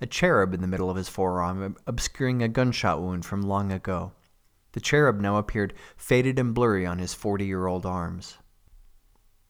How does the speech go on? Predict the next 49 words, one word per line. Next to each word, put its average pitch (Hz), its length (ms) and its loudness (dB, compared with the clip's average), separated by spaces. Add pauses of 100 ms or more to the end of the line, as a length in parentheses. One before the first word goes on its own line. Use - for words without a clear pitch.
(120)
The 113 120 -4
phone 139 260 4
squirmed 113 480 2
inside 110 320 4
his 101 100 2
pocket 131 360 6
again, 90 320 -2
demanding 104 500 2
attention, 87 540 -4
a 107 100 -6
repeat 101 480 -2
call. 82 420 -6
This 170 220 0
time, 90 260 2
though, 87 140 -2
he 107 160 2
ignored 110 460 4
the 101 200 -2
eager 104 280 0
person 101 400 -2
on 87 100 -2
the 78 100 -4
other 90 220 -4
end 87 140 -4
of 85 40 -8
the 85 80 -6
line. 82 440 -6 (600)
"It's - 160 -6
time 92 220 -2
for 113 140 0
bed," 123 240 2
he 87 140 -8
said. 80 340 -8 (720)
She - 160 -2
pondered 139 420 4
this 104 140 2
for 101 180 0
a - 20 2
moment 95 320 0
and 95 120 0
then 95 100 0
frowned. 95 480 0 (420)
"Are 143 60 -6
the 131 80 -6
Wild 120 300 -2
Things 147 180 -2
gonna 160 200 -2
get 160 260 -6
me?" 175 200 -4